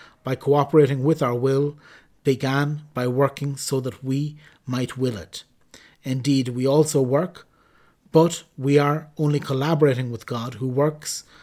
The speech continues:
for his mercy has gone beo-, before us. It has gone before us so that we ca-, may be healed, and follows us so that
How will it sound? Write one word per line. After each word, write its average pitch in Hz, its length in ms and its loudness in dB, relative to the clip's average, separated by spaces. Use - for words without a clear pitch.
for - 200 -6
his 165 320 2
mercy 147 400 0
has 123 180 -6
gone 131 320 -4
beo-, 131 420 -2
before 143 380 2
us. - 360 -12
It 131 100 -4
has 131 160 -2
gone 147 260 2
before 151 380 6
us 156 160 0
so 147 160 0
that 131 220 -4
we 160 240 2
ca-, 160 140 -10
may 143 220 -2
be 131 120 -6
healed, 127 560 -4
and 147 240 2
follows 160 340 6
us 151 380 -2
so - 260 2
that 139 260 -4